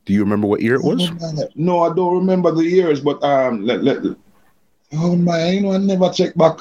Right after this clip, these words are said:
Speaker 2: Like, it's so easy to check back, but, um, all I have to remember is when King Atani used to play in Barbican.
Speaker 1: Mm-hmm.
Speaker 2: Right, because I heard Trevor in the, in the dance saying it, and it was in Barbican, he was in the dance.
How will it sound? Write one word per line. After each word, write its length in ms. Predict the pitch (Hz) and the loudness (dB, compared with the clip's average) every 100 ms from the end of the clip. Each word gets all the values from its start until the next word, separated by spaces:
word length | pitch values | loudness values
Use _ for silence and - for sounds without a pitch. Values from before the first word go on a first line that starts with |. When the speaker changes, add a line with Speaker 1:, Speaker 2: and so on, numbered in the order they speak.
| - | -4
Speaker 2:
Like, 320 | 160 156 156 - - _ _ _ 117 - - _ - | 0 0 -2 -14 -20 _ _ _ -6 -6 -6 _ -10
it's 300 | 127 208 190 | -4 -2 -2
so 300 | - 185 - | 0 0 0
easy 240 | 190 180 185 | -2 -2 0
to 160 | 190 | -2
check 260 | 185 190 - | 0 -2 2
back, 180 | 139 - | 0 2
but, 140 | 139 - _ - 147 | -4 -6 _ -4 0
um, 460 | 147 135 127 - _ - | 2 2 0 -6 _ -4
all 160 | 170 180 | 0 2
I 120 | 180 | 0
have 160 | 160 | 0
to 140 | 165 160 | -2 0
remember 360 | 160 151 135 | 0 2 2
is 160 | 139 135 | 2 2
when 240 | 135 123 | 0 0
King 140 | 120 127 | 0 0
Atani 380 | 120 123 113 107 | 2 4 4 2
used 180 | 104 110 | -2 -2
to 80 | |
play 200 | - 101 | -2 0
in 120 | 95 85 | 0 0
Barbican. 600 | 80 - - - 53 - _ - | -2 -4 -8 -8 -8 -10 _ -10
Speaker 1:
Mm-hmm. 240 | 82 - - _ _ _ - | -8 -6 -10 _ _ _ -2
Speaker 2:
Right, 260 | 95 92 | 0 0
because 400 | 92 - 98 92 - _ _ _ - | 0 2 2 0 -6 _ _ _ -2
I 140 | 117 | -2
heard 360 | 104 143 139 - | 0 0 0 0
Trevor 380 | 147 113 92 - _ _ _ _ _ _ 98 | 0 0 -2 -10 _ _ _ _ _ _ 0
in 100 | 127 | 0
the, 200 | 117 120 | 2 0
in 100 | 120 | 0
the 120 | 113 | 2
dance 680 | 113 104 95 92 - - - _ _ _ _ _ _ | 2 2 -2 -4 -6 -6 -10 _ _ _ _ _ _
saying 360 | - 156 135 117 | -4 2 2 2
it, 140 | 104 - | -2 -2
and 200 | 117 113 | -2 2
it 40 | |
was 140 | 110 107 | 0 2
in 160 | 120 107 | 0 0
Barbican, 640 | 110 113 107 104 98 98 | 2 2 0 -2 -2 -2
he 160 | 92 101 | 0 2
was 200 | 101 101 | 2 2
in 120 | 98 | -2
the 60 | 95 | 0
dance. 560 | 95 95 95 - - | 0 0 -4 -6 -12